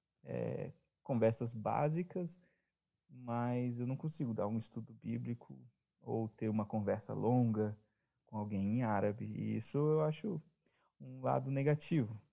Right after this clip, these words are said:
É, há outras pessoas que já vieram. O árabe é uma, é uma língua bem difícil, né? É, comparar o português com o inglês, é, elas são bem pe-, perto uma da outra. Mas o árabe é muito longe, é igual um chinês ou um,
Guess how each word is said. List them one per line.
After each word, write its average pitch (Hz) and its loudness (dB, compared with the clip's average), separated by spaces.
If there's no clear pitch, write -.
É, - 2
há 135 8
outras 156 2
pessoas 147 0
que 151 -2
já 135 4
vieram. 123 2
O - 0
árabe 220 6
é 226 4
uma, 214 2
é 160 0
uma 175 2
língua 170 2
bem 139 4
difícil, 131 -2
né? 113 -2
É, 117 -8
comparar 113 4
o 104 2
português 120 0
com - -6
o - 0
inglês, 131 -2
é, 117 -2
elas 123 -20
são 147 -4
bem 170 6
pe-, 117 2
perto 117 2
uma 113 2
da 127 2
outra. 98 -2
Mas 107 -2
o 113 4
árabe 127 6
é 139 6
muito 135 0
longe, 131 2
é - 2
igual 110 4
um 131 2
chinês 117 4
ou 113 -2
um, - -4